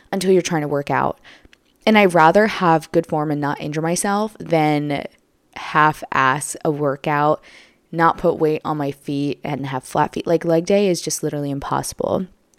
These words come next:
And it may sound like I'm being a little bitch, but the pain that I feel whenever there's weight put on my toe, even the slightest bit, it's like this burning sensation, and sometimes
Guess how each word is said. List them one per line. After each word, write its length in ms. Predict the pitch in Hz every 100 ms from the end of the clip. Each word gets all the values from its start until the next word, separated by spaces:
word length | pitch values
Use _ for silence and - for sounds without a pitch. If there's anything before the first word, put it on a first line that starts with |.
| _ _ _
And 140 | 214 202
it 40 |
may 180 | 190 214
sound 280 | - 170 160
like 160 | 156
I'm 120 | 165
being 280 | 165 160 160
a 40 | 156
little 200 | 160 156
bitch, 400 | - 143 156 - - - _
but 140 | - 196
the 80 | 196
pain 480 | - 175 180 214 -
that 140 | 254
I 100 | 240
feel 400 | 208 156 156 156
whenever 320 | 160 156 165
there's 320 | 160 151 151
weight 260 | 156 151 -
put 240 | - 185
on 120 | - 190
my 100 | 196
toe, 320 | - 208 208
even 160 | 196 185
the 80 | 185
slightest 720 | - - 156 147 170 - -
bit, 280 | 151 156 - - - - _ -
it's 200 | 190 208
like 140 | 185
this 140 | 180
burning 440 | - - 175 202 226
sensation, 800 | - 180 - 147 147 - 190 208
and 180 | 156 165
sometimes 560 | 160 170 214 208 208